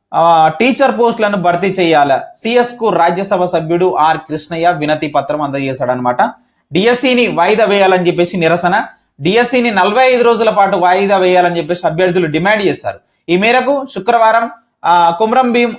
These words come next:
ఆసిఫాబాద్ జిల్లాలోని సెంట్రల్ లైబ్రరీ వద్ద నల్ల బ్యాడ్జీలతో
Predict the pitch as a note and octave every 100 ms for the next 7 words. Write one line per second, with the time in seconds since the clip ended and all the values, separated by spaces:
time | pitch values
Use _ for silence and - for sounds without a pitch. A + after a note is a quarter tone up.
0 | - G3+ B3 G#3 G#3+ G3+ F3+ G3 F#3+ F#3
1 | G3 A#3+ G#3 A3 C4 B3 A3 F#3 G#3 G3+
2 | F#3+ - _ - E3+ E3+ G3+ F3 G3+ F#3+
3 | F#3+ F3 F3+ E3+ F#3+ -